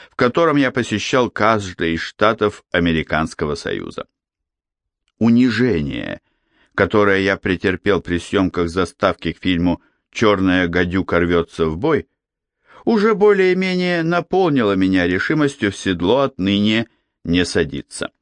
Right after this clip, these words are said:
Мы снимали ее в штаб-квартире Королевского английского полка в Колчестере.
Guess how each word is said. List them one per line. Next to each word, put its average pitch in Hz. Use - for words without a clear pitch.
Мы 175
снимали 151
ее 87
в -
штаб-квартире 139
Королевского 113
английского 101
полка 92
в -
Колчестере. 71